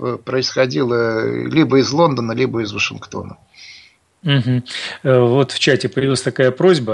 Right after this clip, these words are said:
Speaker 2: э, озвучить, э, следующую фразу, что организация игил, если уж мы о ней упоминали, она запрещена на территории Российской Федерации.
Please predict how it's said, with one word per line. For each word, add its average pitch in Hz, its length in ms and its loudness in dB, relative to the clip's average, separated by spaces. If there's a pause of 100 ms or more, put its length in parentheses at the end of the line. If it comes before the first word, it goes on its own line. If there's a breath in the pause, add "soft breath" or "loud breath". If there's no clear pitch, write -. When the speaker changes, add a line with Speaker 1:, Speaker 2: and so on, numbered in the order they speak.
(140)
Speaker 2:
э, 123 220 -12 (460)
озвучить, 143 720 0
э, 117 320 -6
следующую 131 440 0
фразу, 127 360 2
что 143 300 -2
организация 131 680 0
игил, 147 400 2
если 120 280 -2
уж - 160 -4
мы 123 160 2
о 117 80 0
ней 117 160 0
упоминали, 117 500 -2
она 127 160 0
запрещена 139 480 -2
на 117 100 -2
территории 117 500 0
Российской 117 420 -6
Федерации. 120 640 -2